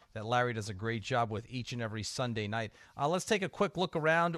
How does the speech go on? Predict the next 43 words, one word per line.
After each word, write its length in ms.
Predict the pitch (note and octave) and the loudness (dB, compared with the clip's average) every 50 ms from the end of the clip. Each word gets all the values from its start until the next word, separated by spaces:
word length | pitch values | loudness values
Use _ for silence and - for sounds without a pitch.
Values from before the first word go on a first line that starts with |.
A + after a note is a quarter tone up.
| C3+ B2+ | -4 -4
Week 240 | D3 D#3+ E3+ D3+ - | -4 -2 -2 -4 -6
twelve. 540 | - - F3 E3 D#3+ E3 F3+ F#3 E3 C#3+ | -6 0 4 6 6 6 6 4 0 -2
Everything 460 | D#3 - D#3+ D#3+ F3 D#3 - - E3 C#3+ | -4 -2 -2 0 0 -2 -2 -2 -2 -2
but 120 | C#3 - | -4 -6
the 80 | C3+ - | -6 -4
Sunday 340 | - - F3 E3 E3 E3 | 0 0 0 0 0 -2
night 240 | D3+ D3 D3+ D3+ - G2+ | 0 0 0 -2 -2 -4
and 140 | C#3+ C#3 | -4 -2
the 60 | C3+ C3 | -2 0
Monday 340 | C3+ C#3+ D#3+ E3 D#3 D3+ D3 | 2 2 2 2 2 0 0
night 260 | C#3 C#3 C#3 B2+ A#2+ | 0 0 -2 -2 -2
game 300 | D3 C#3 C#3 C#3+ C#3+ C#3+ | -2 -2 -2 -2 -4 -4
is 320 | - C3+ C3+ A#2+ A2 A2 | -4 -4 -2 -2 -2 -2
now 240 | A#2+ C3+ C3+ C3+ C#3 | -2 0 2 2 2
been 280 | B2+ B2+ C3+ C3 B2+ G#2+ | 2 0 0 -2 -2 -2
complete. 680 | - - A#2+ G#2+ - - - D#3+ E3 E3 D#3+ D3 - D3 | -4 -4 -4 -4 -6 -6 -4 -2 -2 -2 -2 -4 -2 -2
Uh, 80 | B2 A#2+ | -2 -2
we've 100 | A#2+ A2+ | -2 -4
been 80 | A#2 | -4
talking 320 | A2 - C#3+ C#3+ C3 - B2+ | -2 0 0 0 0 -2 -4
a 40 | A#2 | -2
lot 160 | B2 B2 B2 | 0 0 0
about 180 | B2 A#2 A2+ - | 2 0 -2 -2
the 60 | G#2+ | -4
Giants, 420 | G2 G#2 B2+ C3 C3+ C3+ C3 A#2+ - | -6 -4 -2 -2 0 -2 -2 -4 -6
their 200 | - A#2+ A2+ G#2 | -4 -4 -4 -4
thirteen 460 | - - C3+ B2+ A#2 - C3+ B2+ B2 | -4 -6 -6 -6 -6 -6 -6 -6 -4
to 60 | G#2+ G#2+ | -6 -6
seven 340 | - - C3+ A#2+ A#2 A2+ A2 | -4 -4 -4 -2 -4 -4 -6
win 220 | A#2 B2+ B2+ B2 - | -4 -4 -6 -6 -6
over 220 | - B2 A2+ A2+ | -6 -6 -6 -6
the 120 | G#2 A2+ - | -6 -8 -8
Eagles. 540 | - C3+ C#3+ C#3+ C3+ C#3+ C3+ C3 C3 A#2 - - - - - - _ _ | -8 -8 -6 -6 -2 -2 -2 -2 -2 -6 -8 -12 -18 -20 -20 -20 _ _
Giants 320 | - C#3+ B2+ C3 C#3 B2 A#2 | -4 -2 0 0 0 -2 -2
now 140 | C3+ B2 | -2 -2
four 260 | A2+ - - D3 C#3 C3+ | -2 -2 -2 -2 0 0
and 100 | B2+ - | -2 0
seven, 260 | - C#3 B2 B2 B2 | 0 0 0 0 -2
Eagles 300 | C3 B2+ C3+ B2 G#2+ - | -4 -2 -4 -4 -6 -6
five 420 | - - D3 C3+ C3 C#3+ D3 C3 | -4 0 2 4 4 4 2 2
and 120 | C3+ B2 G#2 | -2 -4 -4
seven, 360 | - - C#3 B2 A#2+ B2 A#2 | -2 0 0 0 -2 -4 -6
four 500 | - - - D3+ D3 D3+ D3+ D3 D3 | -6 -4 -4 0 2 2 2 2 0